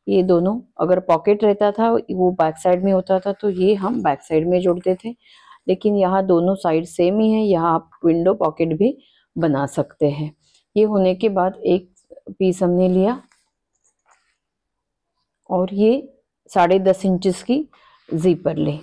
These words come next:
जिप की सीधी साइड, फैब्रिक की सीधी साइड के ऊपर और इस, ये जिपर का पार्ट हम इसके बैक साइड में रखेंगे। ये सीधी साइड है, यहाँ ऐसे, यहाँ से यहाँ तक हम सिलाई करेंगे।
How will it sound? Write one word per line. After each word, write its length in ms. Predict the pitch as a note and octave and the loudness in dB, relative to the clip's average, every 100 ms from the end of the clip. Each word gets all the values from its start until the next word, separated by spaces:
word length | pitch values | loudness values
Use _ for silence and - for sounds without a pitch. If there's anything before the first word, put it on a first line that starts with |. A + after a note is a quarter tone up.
| _ _ _ _ _ | _ _ _ _ _
जिप 320 | F3+ G3 G#3 - | -2 0 -2 -2
की 100 | A#3 | -2
सीधी 420 | A#3 A3 F3+ G3+ B3 | 0 0 2 0 0
साइड, 360 | G3+ F3 B3 - _ _ _ _ - | 0 0 -4 -12 _ _ _ _ -4
फैब्रिक 360 | G#3+ G3+ A3+ A3+ | -2 0 0 0
की 100 | A#3+ | -2
सीधी 360 | A#3+ A#3 A3 | 2 2 2
साइड 300 | A#3 F3+ D#3+ | 2 0 0
के 80 | F3+ | 0
ऊपर 380 | F3+ E3 G3 C#4 - _ _ _ _ _ _ _ _ - | 0 0 -2 -2 -16 _ _ _ _ _ _ _ _ -2
और 320 | F#3 F#3 F#3 | 0 0 -2
इस, 260 | G3+ - - | -4 -4 -10
ये 240 | - G#3 A3+ | -2 2 2
जिपर 400 | F#3+ F#3 G3 G#3 | 2 0 0 0
का 180 | G#3+ G#3 | 0 -2
पार्ट 320 | G3 F#3 A#3 - _ - _ | -2 -4 -6 -18 _ -20 _
हम 100 | A3+ | -2
इसके 300 | G3 - - | -2 -2 -4
बैक 280 | A#3 D#3+ D#3+ | -2 -2 -2
साइड 240 | - D#3 F3 | 0 0 2
में 100 | F#3 | 0
रखेंगे। 440 | F3+ - G3 A#3 | 0 -2 0 0
ये 220 | A#3 G#3 | 0 0
सीधी 400 | F3+ G#3 F#3 G3 | 2 0 2 2
साइड 320 | G#3 A3 G#3 G#3+ | 2 2 2 2
है, 160 | C#4 - _ _ _ _ _ | 0 -2 _ _ _ _ _
यहाँ 320 | - E3+ D#3+ - | -2 -2 -4 -6
ऐसे, 240 | C#3+ - - _ _ _ _ _ _ _ _ _ _ _ _ _ _ _ _ _ _ _ _ - | -6 -8 -20 _ _ _ _ _ _ _ _ _ _ _ _ _ _ _ _ _ _ _ _ -4
यहाँ 240 | E3+ E3+ | -2 -2
से 200 | E3 - | 0 0
यहाँ 240 | G#3+ D#3 D3 | 0 0 0
तक 80 | F3 | 0
हम 100 | A#3+ | -2
सिलाई 340 | A#3 F#3 B2+ F2 | 0 -2 -2 -2
करेंगे। 520 | D#3+ D#3 D#3 D3+ | -2 -2 -2 -4